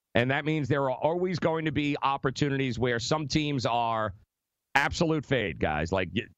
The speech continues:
fade 'em no matter what you do, fade them. There's no reason to back them.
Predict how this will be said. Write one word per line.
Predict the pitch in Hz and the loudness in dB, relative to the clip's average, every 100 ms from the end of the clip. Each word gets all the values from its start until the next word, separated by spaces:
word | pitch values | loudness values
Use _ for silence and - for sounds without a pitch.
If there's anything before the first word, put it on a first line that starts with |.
| - - | -8 0
fade | 147 151 | 2 2
'em | 147 147 135 | -2 0 -2
no | 123 | 0
matter | 123 113 | -2 0
what | 127 147 | -2 -2
you | 151 135 | -2 0
do, | 135 131 127 127 117 | 0 0 0 -2 -4
fade | - 131 127 120 | -2 -2 0 0
them. | 123 120 | 0 0
There's | 110 101 | -2 0
no | 123 | 0
reason | 131 131 113 127 | 0 0 -2 -2
to | |
back | 104 117 113 - | 0 0 0 -2
them. | 113 107 101 | -2 -2 -4